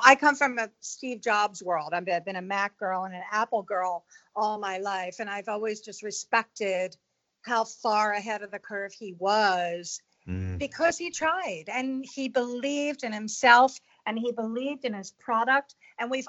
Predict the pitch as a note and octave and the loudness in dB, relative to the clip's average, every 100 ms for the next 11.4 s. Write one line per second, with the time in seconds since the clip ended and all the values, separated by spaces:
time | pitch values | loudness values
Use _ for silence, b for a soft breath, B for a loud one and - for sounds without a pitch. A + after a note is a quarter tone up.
0 | - C4 E4+ F#4+ F#4+ D4 C#4+ - B3+ B3+ | -10 -8 -4 -4 0 -2 -2 -6 -8 -6
1 | A#3+ A#3 A3+ G3+ F3 - C#4 F#4+ F3 C3 | -10 -12 -14 -12 -12 -2 0 0 -4 -16
2 | - - - _ _ _ _ B3 C4 C4+ | -16 -20 -20 _ _ _ _ 2 4 2
3 | C4+ A#3+ E4+ F#4+ - F#4 F#4 C4 D4 F#4 | -6 -12 -10 -8 -4 -4 -4 -2 0 2
4 | C#4+ F3+ D#3+ - A#3 G#3 F#3+ F#3 - F#3+ | 2 -2 -10 -16 -6 -4 -4 -4 -6 -10
5 | - F#3+ E3+ E3+ E3 G#3 G3+ F#3 F3+ D#3+ | -8 -10 -8 -8 -6 -4 -2 -2 -2 -4
6 | D3+ D3+ D#3 - E3 D3+ C#3+ D3+ - b | -4 -6 -6 -6 -2 0 -2 -8 -16 b
7 | b - F3 F#3 F#3+ F#3+ A3+ - B3+ A3 | b -2 -2 0 0 2 2 0 0 0
8 | - D#3+ - D#3+ D3+ - D#3 C#3+ D3 C#3+ | 0 -2 -2 -4 -4 -6 -4 -4 -4 -6
9 | C#3+ - B B F4+ G#4+ A4 A3+ F3 - | -10 -16 B B 4 6 6 4 4 2
10 | C#4+ G#4+ - E4 D#4+ D#4+ C4 G#3 G3 F3 | 2 2 4 4 4 2 -6 -6 -6 -6
11 | D3 D#3 - - | -6 -10 -18 -18